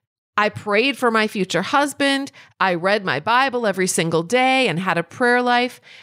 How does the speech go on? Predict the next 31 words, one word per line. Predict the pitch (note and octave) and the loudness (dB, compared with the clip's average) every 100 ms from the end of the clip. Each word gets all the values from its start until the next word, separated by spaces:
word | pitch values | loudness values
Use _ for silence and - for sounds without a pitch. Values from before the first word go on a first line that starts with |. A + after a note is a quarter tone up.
| _ | _
I | B3+ | 0
did | C4+ C#4+ - | 0 -2 0
all | G#3+ C4 C#4+ | 2 2 2
the | C#4+ | 0
right | B3+ A#3+ - | 0 0 0
things | G#3+ G3 F#3+ | 0 0 -2
to | - F#3 | 0 -2
ensure | F3 - F3 F3 | -2 0 2 2
that | D#3+ - | 0 0
I | F#3 G#3 | 0 2
would | G3+ D3+ | 0 -2
glorify | G3 G#3+ A3+ A3+ G#3+ F#3 | -2 2 2 2 0 0
God | F3 G3 G#3+ | 0 0 0
with | F3+ F3 | -2 -4
my | D#3+ | -4
life | D3+ B3 C4+ C4 B3+ - - | -2 0 0 0 -6 -18 -6
and | - G3 | -2 0
have | G3 G3 | 0 -2
a | |
godly | F#3 D#3+ F3 F3 E3+ | -2 0 0 0 0
marriage. | D#3+ D3 G2 C#2 - - _ _ _ _ _ _ | 0 2 0 -2 -10 -16 _ _ _ _ _ _
When | - A3 | 0 0
things | A3+ C#4+ E4 | 0 0 0
started | - B3 A#3+ F#3+ | 0 0 0 2
going | G3+ E3 D3 | 0 0 2
wonky | C#3 F#3 - C#4 | 2 2 0 0
within | B3+ G#3 D#3 | 0 0 -2
the | |
first | E3 F#3+ G3+ | 0 0 0
six | - F3 - | -2 -4 -2
months, | D#3 F3 B3+ | 0 0 -4